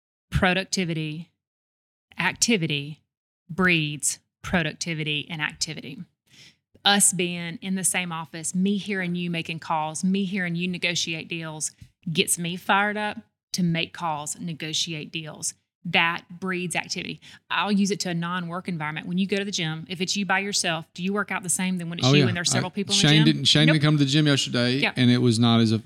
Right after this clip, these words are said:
Speaker 2: yeah.
Speaker 1: It's, it's the same thing.
Speaker 2: Yeah.
Speaker 1: Activity, productivity, action breeds productivity and action. And you can't, when you work from home,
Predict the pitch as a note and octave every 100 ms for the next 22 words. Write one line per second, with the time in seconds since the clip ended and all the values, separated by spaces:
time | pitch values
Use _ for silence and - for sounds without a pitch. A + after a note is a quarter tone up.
0 | - A#2 G2+ A3 G3+ G#3 - A3+ A3+ A#3+
1 | A#3+ B3+ E3 - - - A2 G#3+ A#3+ -
2 | A#3+ G3+ E3+ F3 G3 - G#3+ G3 G3+ -
3 | G#3 E3+ E3 - F3+ - F#3+ F#3 E3 -
4 | F#3 F3+ F3 D#3+ D#3+ - - _ _ _
5 | - F#3 F3+ - F3 D#3 D#3 F#3+ - G3
6 | G#3 B3 - D3 - _ - - - G#3+
7 | G3+ G3 G#3+ - A#3 - G#3 G#3 A3 G#3
8 | A3+ - B3 - D#4 F#3+ F3